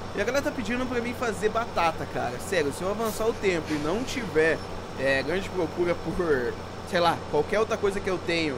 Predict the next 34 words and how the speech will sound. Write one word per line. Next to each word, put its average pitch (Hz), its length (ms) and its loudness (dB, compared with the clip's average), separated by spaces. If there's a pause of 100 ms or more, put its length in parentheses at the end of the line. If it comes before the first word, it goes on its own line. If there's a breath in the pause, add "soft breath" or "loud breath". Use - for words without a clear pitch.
e 170 100 -4
tiver 160 320 0
por 196 140 4
batata, 139 640 2 (480)
galera, 139 600 4
na 139 100 0
moral 170 440 4
que 196 120 0
eu 202 80 6
vou 185 160 0
pegar 151 460 4
e 190 80 4
vou, 175 720 2 (840)
é, 135 300 0
como 165 140 -2
que 170 40 -2
eu 180 40 -6
posso 180 180 2
explicar? 170 500 0
E 139 60 0
vou, 160 880 2 (360)
e 175 40 -2
vou 185 140 2
comprar, 196 480 0
sei 175 140 0
lá, 156 80 4
nem 151 100 2
que - 60 -6
eu 214 60 -6
faça 220 220 -2
empréstimo, 175 520 0
alguma 165 180 0
coisa 170 240 -2
assim. 170 320 -6